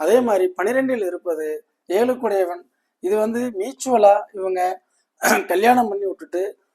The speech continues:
வெளிநாட்டுல வேலை பார்க்கலாம். ஏழுக்குடையவன் பனிரெண்டில் அந்த திசாபுத்திகள் நடக்குமே ஆனால் ஏழுக்கு ஆறாம் இடம், அதாவது ருணரோக சத்ரு, கடன், நோய் சிக்கல்கள்ல இருக்கலாம்.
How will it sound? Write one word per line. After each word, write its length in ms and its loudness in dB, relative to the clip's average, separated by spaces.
வெளிநாட்டுல 580 0
வேலை 240 0
பார்க்கலாம். 380 -10
ஏழுக்குடையவன் 640 2
பனிரெண்டில் 500 -4
அந்த 120 -12
திசாபுத்திகள் 720 -6
நடக்குமே 440 -8
ஆனால் 340 -12
ஏழுக்கு 420 -2
ஆறாம் 340 0
இடம், 220 -10
அதாவது 340 4
ருணரோக 440 0
சத்ரு, 480 -6
கடன், 340 -2
நோய் 260 -4
சிக்கல்கள்ல 560 -4
இருக்கலாம். 340 -14